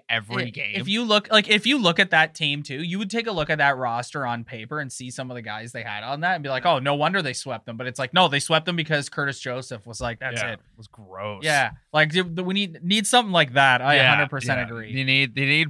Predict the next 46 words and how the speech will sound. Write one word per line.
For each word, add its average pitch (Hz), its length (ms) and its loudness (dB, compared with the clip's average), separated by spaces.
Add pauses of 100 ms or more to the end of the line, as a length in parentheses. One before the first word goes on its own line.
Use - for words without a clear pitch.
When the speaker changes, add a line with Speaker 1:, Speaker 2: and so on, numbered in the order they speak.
(120)
Speaker 1:
at 151 120 4
least, 240 360 0
like, 131 200 0
one 131 580 0
game. 113 440 -4
Like, 101 200 -12
if 110 120 -18
they're 117 260 0
up 113 200 0 (140)
three 117 300 -4
two 110 340 -4
in 107 60 -8
a 107 40 -10
game 107 280 -10
six, - 520 -10
like, 113 160 -12
just 127 240 -10
stand 156 240 -6
on 165 120 -2
your 110 100 -8
head. 90 360 -20 (140)
Speaker 2:
Mm. 113 180 -20
Speaker 1:
Like, 117 100 -20
just - 180 -10
steal 180 340 -2
a 170 40 -2
win, 107 460 -14 (300)
please. 120 400 -6
Speaker 2:
Well, 180 260 6
we 185 100 0
didn't 202 220 0
get, 170 220 0
that's 220 180 2
why 208 140 2
everyone 180 320 2
now 143 300 4
is 123 100 -6
going 131 240 2
on 123 180 0
and 120 100 -4
on 120 200 0
about 113 260 -2
how 120 140 -4
great 113 440 -12
Freddie 123 440 -10
looks 110 580 -12